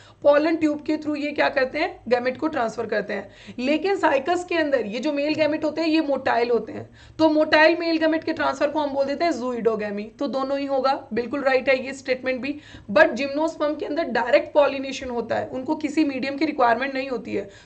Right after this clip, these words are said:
so water is not required, ये हम बोलेंगे, water is needed, ये गलत है। तो फर्स्ट ऑप्शन यहाँ पे राइट है हमारे पास में, सेकंड भी राइट है and फोर्थ भी राइट है।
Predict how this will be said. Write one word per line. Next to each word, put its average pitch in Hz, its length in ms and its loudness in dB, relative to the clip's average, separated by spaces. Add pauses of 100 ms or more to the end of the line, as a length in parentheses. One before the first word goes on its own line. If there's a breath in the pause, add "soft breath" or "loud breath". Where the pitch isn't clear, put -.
(140)
so 320 140 4
water 262 320 4
is 320 160 0
not 269 200 2
required, 220 480 0 (100)
ये 277 140 0
हम 254 180 -2
बोलेंगे, 208 440 -4 (200)
water 240 260 4
is 277 140 0
needed, 247 400 0
ये 214 140 -4
गलत 208 360 -4
है। 240 180 -6 (300 loud breath)
तो 320 100 6
फर्स्ट 320 420 4
ऑप्शन 320 300 2
यहाँ 311 140 4
पे 302 80 0
राइट 294 240 4
है 302 60 6
हमारे 285 220 2
पास 285 300 2
में, 294 200 -2
सेकंड 262 380 0
भी 285 60 -2
राइट 269 240 4
है 285 60 6
and 294 100 -2
फोर्थ 233 260 -2
भी 220 80 -6
राइट 208 240 -2
है। - 180 -10